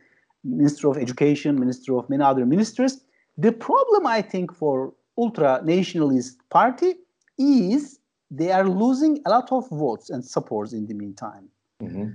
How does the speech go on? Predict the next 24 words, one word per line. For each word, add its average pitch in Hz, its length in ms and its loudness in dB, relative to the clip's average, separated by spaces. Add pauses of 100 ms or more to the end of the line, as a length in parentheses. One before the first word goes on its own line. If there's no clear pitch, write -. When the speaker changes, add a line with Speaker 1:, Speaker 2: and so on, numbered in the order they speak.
Speaker 1:
So, - 240 -2 (360)
so 190 200 2
interestingly, 202 1080 0 (420)
uh, 131 360 2
so, - 380 2
so 170 400 0
from, 185 260 -6 (680)
from 165 180 0
one 208 280 4
perspective, 233 720 -4 (100)
it's 175 140 -10
good 190 280 -4
to 262 80 0
be 226 120 -2
part 175 340 2
of 165 160 0
the 151 60 -8
coalition, 143 760 -2 (840)
which - 400 -10
you 151 140 -2
are 147 60 4
not 151 280 2
responsible, 135 760 -4
but 117 420 -4